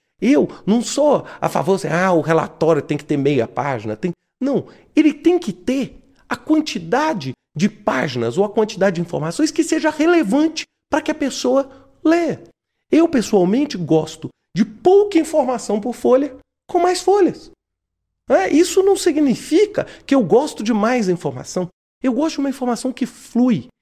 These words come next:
Eu gosto de um processo de comunicação claro. Outra tendência enorme, o visual. O visual significa gráfico. O visual significa indicadores visuais, vermelho, amarelo, verde.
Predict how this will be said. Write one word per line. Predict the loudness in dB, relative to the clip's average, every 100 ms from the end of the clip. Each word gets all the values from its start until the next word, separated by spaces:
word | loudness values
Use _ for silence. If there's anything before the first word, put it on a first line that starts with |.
| _ _
Eu | -4 -2
gosto | -2 -2 -4
de |
um | -6
processo | -6 -6 -8 -4
de |
comunicação | -6 -4 -8 -6 -8
claro. | -8 -4 -2 0 -2 -4 -6 _ _ 0
Outra | 2 2 0
tendência | -2 -2 -2 -2 -4 -4
enorme, | -2 0 2 2 0 -6 -8 -10 _ -6
o | -4
visual. | -2 -4 -4 -2 -2 -4 -12 _ _ _ -4
O | 2
visual | 2 2 2 0
significa | -2 -2 -2 -4 -8 -12 _ _
gráfico. | -2 0 0 -4 -14 -20 _ _ _ _ -2
O |
visual | 0 2 0
significa | 0 -4 -4 -4 -4 0
indicadores | 0 0 -6 -12 -6 -2 -2 -4
visuais, | -6 -2 -2 -2 -6 _ _
vermelho, | -8 -4 0 2 0 0
amarelo, | -2 -2 -2 -2 -2 -4
verde. | -6 -8 -10